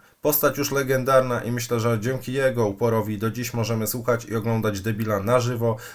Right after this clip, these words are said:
oraz słuchać nowych płyt wydawanych dosyć regularnie po wznowieniu działalności. Ostatnim ze składu, który nagrał ten przełomowy album, to Robert Mielony Mielniczuk. Występował on w zespole do roku dwa tysiące jedenastego. Warto wspomnieć, że na tej płycie gościnnie mamy na instrumentach klawiszowych pana Poltka.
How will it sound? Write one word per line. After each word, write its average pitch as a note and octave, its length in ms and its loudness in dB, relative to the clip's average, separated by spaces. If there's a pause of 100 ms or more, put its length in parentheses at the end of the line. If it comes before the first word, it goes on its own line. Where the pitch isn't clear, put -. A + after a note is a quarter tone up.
oraz B2 280 6
słuchać B2+ 340 0
nowych B2 260 -2
płyt C3 240 -2
wydawanych A2+ 500 0
dosyć C3 340 -2
regularnie G#2+ 540 0
po C3 140 -2
wznowieniu G2 460 -2
działalności. G2+ 800 -2
Ostatnim D#3+ 500 4
ze C3+ 100 0
składu, C3+ 360 0
który A#2+ 300 -2
nagrał A#2+ 340 2
ten A2 180 -2
przełomowy B2+ 580 0
album, G#2+ 340 0
to A2 140 -2
Robert C3 400 2
Mielony A2 420 0
Mielniczuk. C3 840 -4 (260)
Występował A#2+ 680 0
on A2 140 0
w G2 40 -4
zespole G#2+ 420 -2
do A2 100 -2
roku A#2+ 220 0
dwa A#2+ 160 0
tysiące G#2+ 400 -6
jedenastego. G2+ 640 -4 (140)
Warto D3 340 2
wspomnieć, C3 440 -2
że A2+ 100 -4
na A#2+ 120 0
tej A#2+ 160 -4
płycie A2+ 320 -4
gościnnie A2 520 -2
mamy G2+ 260 -2
na G2+ 160 -2
instrumentach G2+ 640 -4
klawiszowych G2 800 -4
pana A#2 280 -2
Poltka. - 560 -4